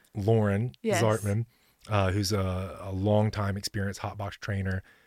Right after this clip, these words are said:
Speaker 1: she said, uh, we had a meeting 'cause she wanted to help.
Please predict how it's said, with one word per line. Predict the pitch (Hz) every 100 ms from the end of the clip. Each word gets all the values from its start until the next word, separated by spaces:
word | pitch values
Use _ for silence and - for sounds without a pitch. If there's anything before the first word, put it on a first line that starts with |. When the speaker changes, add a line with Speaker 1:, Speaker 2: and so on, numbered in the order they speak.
| _ _ _
Speaker 1:
she | - 110 104
said, | 117 101 98 95
uh, | 92 90 90 87 80 - - 117
we | 123
had | 110
a |
meeting | 107 110 92 85
'cause | 92 -
she | 101
wanted | 92 92 90
to | 85
help. | 101 90